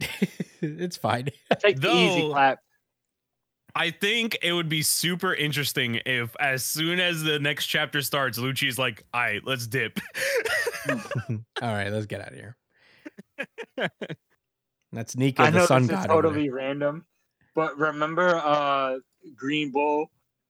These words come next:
Speaker 2: pulling up to Wano and sapping the life force out of, um,
Speaker 1: <laughs> Yeah.
Speaker 2: the ninja guy?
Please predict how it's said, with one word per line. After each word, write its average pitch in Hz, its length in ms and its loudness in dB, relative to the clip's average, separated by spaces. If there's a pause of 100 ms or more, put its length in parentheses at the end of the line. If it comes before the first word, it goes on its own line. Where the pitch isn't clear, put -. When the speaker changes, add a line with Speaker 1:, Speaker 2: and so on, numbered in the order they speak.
(260)
Speaker 2:
pulling 151 320 6
up 156 140 6
to 160 80 2
Wano 151 560 2
and 143 120 -4
sapping 147 420 2
the 143 80 4
life 143 280 2
force - 360 0
out 170 220 6
of, 202 180 4
um, 190 240 8
Speaker 1:
<laughs> - 20 0
Yeah. 147 100 4 (140)
Speaker 2:
the 185 560 -2
ninja 180 340 4
guy? 277 800 4